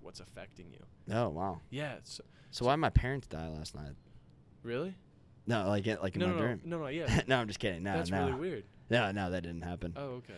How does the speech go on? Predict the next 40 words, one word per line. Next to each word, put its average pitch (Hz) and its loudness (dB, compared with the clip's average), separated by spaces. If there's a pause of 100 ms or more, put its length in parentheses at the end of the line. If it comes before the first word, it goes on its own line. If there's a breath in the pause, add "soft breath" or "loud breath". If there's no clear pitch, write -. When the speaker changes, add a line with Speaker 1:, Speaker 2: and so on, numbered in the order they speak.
(100)
Speaker 2:
No, 175 12
actually, 160 6
I 135 6
did 139 4
wake 143 6
up. 123 2
I 95 2
woke 143 4
up 113 -2
crying, 101 -2
which 92 -8
is 95 -6
weird 120 0
how 117 -2
much 110 -2
you 90 -6
feel 117 2
your 104 2
dreams 90 -4
emotionally. 87 0
Speaker 1:
Yes, 127 -6
you 120 -8
Speaker 2:
So 113 2
interconnected. 87 -4
Speaker 1:
It 82 -10
Speaker 2:
But, 104 6
Speaker 1:
is. 190 -12
Speaker 2:
but 120 2
I, 127 6
yeah, 127 4
I 113 2
woke 135 2
up 123 0
crying 110 0
the 110 2
other 95 2
night 92 0
to - -6
my 87 -4
grandparents 92 -2